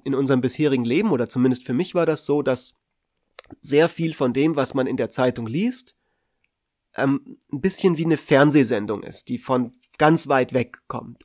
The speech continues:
aber einen selber eher selten tatsächlich betrifft.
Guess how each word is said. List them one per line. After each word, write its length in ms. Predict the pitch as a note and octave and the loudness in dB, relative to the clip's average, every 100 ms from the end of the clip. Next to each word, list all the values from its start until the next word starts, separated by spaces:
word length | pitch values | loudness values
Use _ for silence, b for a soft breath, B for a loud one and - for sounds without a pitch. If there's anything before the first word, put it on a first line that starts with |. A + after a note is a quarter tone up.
| - | -4
aber 240 | A#2+ C#3 | 0 0
einen 240 | C#3 C#3 | 2 2
selber 520 | B2+ C#3 D3 D3+ C3+ - _ _ _ _ _ _ - | 4 4 6 4 2 -4 _ _ _ _ _ _ 0
eher 240 | D#3 F3 | 4 6
selten 520 | C#3 C#3 D3 D#3 D3+ - | 6 8 8 6 0 -2
tatsächlich 680 | C#3 - D#3+ D3 C#3+ B2 | -4 2 2 4 0 -4
betrifft. 680 | B2 - C3+ B2 - - - | -6 -6 -2 -2 -4 -20 -20